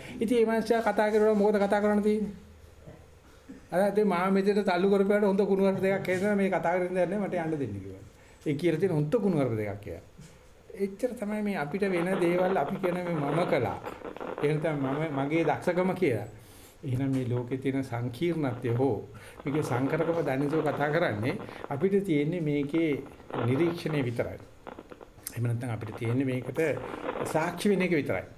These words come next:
නිරීක්ෂණ සාක්ෂිය විතරයි. ඔක තමයි විදර්ශනා කියන එකේ මූල අර්ථය. වෙන දේ අනුන්ගේ දෙයක් විතර බලන එක විතරයි අපිට තියෙන්නේ. මේකේ අයිතිවාසිකම නෙවෙයි. මේක හරක් බලන කෙනෙක් අපි.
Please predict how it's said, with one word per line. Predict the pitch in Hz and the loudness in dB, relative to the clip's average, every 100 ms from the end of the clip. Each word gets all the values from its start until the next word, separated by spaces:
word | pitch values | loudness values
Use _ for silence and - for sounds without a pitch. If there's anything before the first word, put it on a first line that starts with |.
| - - - | -20 -14 -4
නිරීක්ෂණ | 139 156 185 190 175 | 0 2 2 0 -4
සාක්ෂිය | 170 156 151 - 131 | -2 -2 -2 -2 0
විතරයි. | 131 147 151 | 0 0 0
ඔක | 135 | 0
තමයි | 139 143 | -2 -4
විදර්ශනා | 135 127 123 131 123 | -4 -4 -4 -6 -6
කියන | 131 127 | -6 -6
එකේ | 139 185 - - - - | -2 -2 -4 -10 -12 -10
මූල | 139 165 196 | -2 2 4
අර්ථය. | 139 139 - 147 110 143 - - - | 4 0 0 2 2 0 -4 -14 -6
වෙන | 131 139 156 | 0 2 2
දේ | 139 131 156 262 - - - - - - - - - - - - | 2 2 2 0 -4 -6 -2 0 0 0 0 -2 -2 -4 -2 -2
අනුන්ගේ | 139 156 165 156 | 0 2 2 2
දෙයක් | 143 143 143 | 2 0 0
විතර | 143 165 | -2 -2
බලන | 147 131 139 135 135 | 0 0 0 0 -2
එක | 143 | -2
විතරයි | 131 131 123 | -4 -2 -4
අපිට | 113 101 | -4 -10
තියෙන්නේ. | 87 - - - - - - - - - - - - - - - - - - | -12 -14 -18 -20 -20 -20 -20 -20 -20 -20 -20 -20 -14 -8 -6 -6 -8 -16 -8
මේකේ | 127 127 131 | -2 0 0
අයිතිවාසිකම | 110 139 165 151 135 151 135 | 2 0 2 2 0 -2 -2
නෙවෙයි. | 127 101 - - - - | 0 -2 -6 -14 -18 -6
මේක | 120 135 | -4 -2
හරක් | 113 117 127 | -2 -2 0
බලන | 135 135 160 | 0 0 0
කෙනෙක් | 151 151 147 151 | 0 0 0 -2
අපි. | 101 | -8